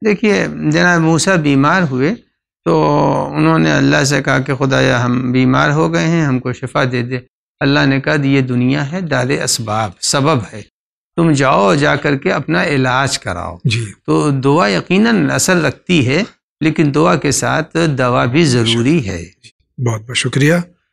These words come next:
Speaker 2: अस्सलाम वालेकुम। वालेकुम सलाम। अ, मैं एक नॉन शिया मुस्लिम, मैं एक नॉन शिया मुस्लिम, मुसलमान हूँ, मगर मैं एक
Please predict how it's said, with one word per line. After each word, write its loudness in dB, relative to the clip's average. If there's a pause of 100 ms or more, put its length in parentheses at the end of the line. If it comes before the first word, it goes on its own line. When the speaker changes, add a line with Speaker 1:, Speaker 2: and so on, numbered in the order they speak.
(180)
Speaker 2:
अस्सलाम 2
वालेकुम। 2
वालेकुम -4
सलाम। 2 (520)
अ, -2 (3000)
मैं 4
एक 0 (200)
नॉन 4
शिया 2 (180)
मुस्लिम, 2 (840)
मैं 4
एक 0
नॉन 4
शिया 2
मुस्लिम, 2
मुसलमान 4
हूँ, 2
मगर 2
मैं 2
एक 0